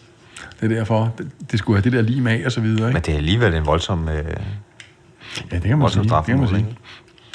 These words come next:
Speaker 2: hende.
Speaker 1: Det, det, det, sagen giver anledning til, øh, <clears throat> altså både juridiske og moralske spørgsmål, ikke?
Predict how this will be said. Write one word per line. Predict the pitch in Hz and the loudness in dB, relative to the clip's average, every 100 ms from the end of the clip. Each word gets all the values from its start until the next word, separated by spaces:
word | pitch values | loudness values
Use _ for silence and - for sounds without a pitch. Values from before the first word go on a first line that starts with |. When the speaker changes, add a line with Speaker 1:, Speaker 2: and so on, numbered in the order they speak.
| - - - - | -16 -10 -10 -10
Speaker 2:
hende. | |
Speaker 1:
Det, | 208 123 135 - | -4 -2 -2 -4
det, | 113 - | -6 -6
det, | - | -4
sagen | 113 151 | -2 2
giver | 151 127 | 2 4
anledning | 117 135 127 120 | 4 2 0 -4
til, | - 110 98 95 82 - _ - - - - - - - - - _ _ - _ - | -2 0 0 -2 -6 -10 _ -20 -20 -18 -20 -20 -20 -20 -20 -20 _ _ -20 _ 6
øh, | |
<clears throat> | 170 135 87 - - | 6 6 2 -6 -10
altså | - 98 | -8 -2
både | - 123 | 4 6
juridiske | 135 127 127 - | 8 6 4 4
og | |
moralske | 110 95 98 117 - | 2 2 0 -2 -4
spørgsmål, | 123 101 92 98 113 110 | -2 0 0 0 2 2
ikke? | 117 | 0